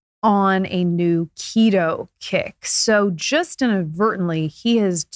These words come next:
totally eliminated sugar from his diet. And because we spend a lot of time together, I too have been like, "You know, we don't need as much sugar as we typically have." And most of my sugar was coming from my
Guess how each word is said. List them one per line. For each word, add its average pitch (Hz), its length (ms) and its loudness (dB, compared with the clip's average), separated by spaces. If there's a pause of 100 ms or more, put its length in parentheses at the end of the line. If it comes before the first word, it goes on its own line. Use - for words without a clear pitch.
(300)
totally 233 380 2
eliminated 165 560 0
sugar 175 280 -2
from 226 160 -2
his 233 160 -2
diet. 254 480 -2
And 175 240 -2
because 160 360 -6
we 156 80 -6
spend 156 240 -6
a - 20 -4
lot 135 140 -6
of 147 80 -14
time 359 240 0
together, 196 420 0 (500)
I 180 200 2
too 370 360 0
have 196 120 -4
been 196 180 0
like, 202 260 0
"You 392 80 -6
know, 480 460 -4 (640)
we 285 200 4
don't 370 300 0
need 226 580 2 (380)
as 190 160 0
much 185 180 -2
sugar 170 580 0 (320)
as 165 500 0
we 175 240 -2
typically 156 840 -4
have." - 600 0
And 208 400 4
most 311 380 0
of 185 100 -2
my 160 200 0
sugar 156 420 -2
was 220 200 -2
coming 233 340 0
from 208 180 -2
my 185 240 -2